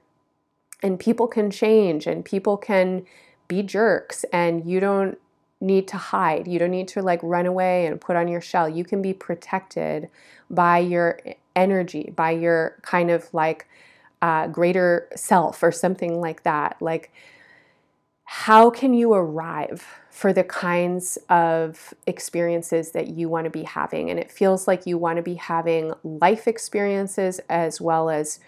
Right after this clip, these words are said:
relational experiences, as well as relationships with your own vitality and your presence and happiness. And in order to do that,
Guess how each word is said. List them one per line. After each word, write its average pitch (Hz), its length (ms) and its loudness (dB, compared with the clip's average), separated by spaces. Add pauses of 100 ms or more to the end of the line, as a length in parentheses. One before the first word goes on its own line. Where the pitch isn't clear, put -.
(140)
relational 175 720 0
experiences, 170 920 -2
as 165 220 -4
well 160 160 0
as 160 160 -6
relationships 165 720 -4
with 170 160 -8
your 160 240 -6
own 180 300 -2
vitality 165 800 -2
and 151 140 -4
your 151 140 -6
presence 170 680 0
and 151 260 -6 (360)
happiness. 180 1000 -2 (560)
And 190 140 6
in 180 180 2
order 190 320 6
to 190 140 0
do 175 240 -2
that, 160 440 0